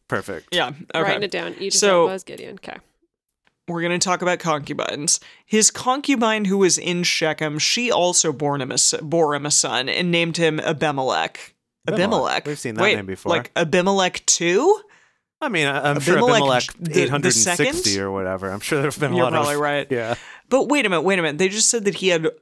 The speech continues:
Speaker 2: he also had a concubine, so he had, like, seventy-one sons,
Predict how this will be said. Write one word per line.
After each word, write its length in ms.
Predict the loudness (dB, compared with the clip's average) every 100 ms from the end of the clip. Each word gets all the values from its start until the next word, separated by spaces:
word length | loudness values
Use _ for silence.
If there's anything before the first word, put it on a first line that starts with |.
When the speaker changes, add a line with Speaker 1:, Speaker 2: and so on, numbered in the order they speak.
| _ _
Speaker 2:
he 260 | -4 -2 0
also 400 | 2 2 0 0
had 80 | -2
a 60 |
concubine, 720 | -4 -4 -6 -6 -6 -6 -2 0
so 140 | 0
he 60 | 0
had, 120 | 0
like, 140 | 0
seventy-one 840 | 0 -2 -2 -2 -2 -2 0 0
sons, 680 | 0 0 -4 -6 -2 0